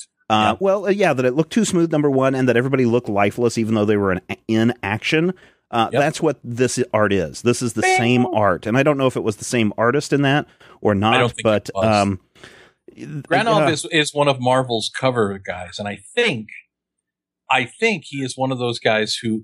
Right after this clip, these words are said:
Speaker 2: the amount, the amount of time it takes him to do a page, he's not a thirty-day guy. He's not a monthly book guy.
Speaker 1: Mm.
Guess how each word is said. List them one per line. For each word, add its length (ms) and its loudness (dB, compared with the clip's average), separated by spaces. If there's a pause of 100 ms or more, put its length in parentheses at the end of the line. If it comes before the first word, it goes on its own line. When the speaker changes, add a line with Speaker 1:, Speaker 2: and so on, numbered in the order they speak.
(120)
Speaker 2:
the 120 -2
amount, 300 -2
the 100 0
amount 220 2
of 120 -10
time 200 0
it 120 -6
takes 320 -10
him 200 -2
to 160 -4
do 680 -2 (500)
a 40 -12 (120)
page, 640 -4
he's 220 -2
not 180 4
a 60 4
thirty-day 640 0
guy. 260 -12
He's 180 -10
not 180 4
a 60 4
monthly 360 0
book 240 -2
guy. 320 0
Speaker 1:
Mm. 100 -6